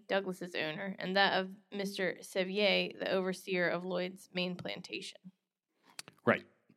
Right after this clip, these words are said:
Speaker 1: Mm-hmm.
Speaker 2: So you've got this rigid hierarchy, and you've got this, these, that everyone has a place and a station,
Speaker 1: Yep.
Speaker 2: and there's no real mixing,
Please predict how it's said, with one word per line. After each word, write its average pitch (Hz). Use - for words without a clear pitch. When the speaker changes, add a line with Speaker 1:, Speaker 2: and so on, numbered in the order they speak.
Speaker 1:
Mm-hmm. 185
Speaker 2:
So 123
you've 113
got 151
this 117
rigid 160
hierarchy, 92
and 104
you've 101
got 104
this, 104
these, 95
that 104
everyone 131
has 104
a 95
place -
and 90
a -
station, 95
Speaker 1:
Yep. -
Speaker 2:
and 110
there's 104
no 117
real 107
mixing, 98